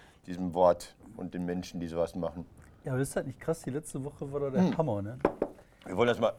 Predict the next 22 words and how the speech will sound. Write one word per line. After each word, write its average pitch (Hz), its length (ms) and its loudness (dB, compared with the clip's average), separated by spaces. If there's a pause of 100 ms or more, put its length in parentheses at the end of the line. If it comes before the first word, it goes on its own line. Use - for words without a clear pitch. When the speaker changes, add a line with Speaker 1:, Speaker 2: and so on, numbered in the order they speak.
(140)
Speaker 1:
das - 180 -4
ist 139 140 -6
ja 143 100 8
schon 131 160 2
wieder 127 140 6
überspielt. 113 760 4
Also, 104 300 -2 (260)
ich - 80 -14
halte 139 140 0
das 151 140 0
mal 143 100 0
in 123 100 -6
so 120 60 2
eine 107 100 0
Kamera. 196 400 6 (500)
Eine 120 200 6
große 143 340 2
deutsche 143 500 6 (640)
Bild-Zeitung 165 680 6 (540)
hat - 260 6
geschrieben: 156 580 -4 (2250)
Ja, 92 320 6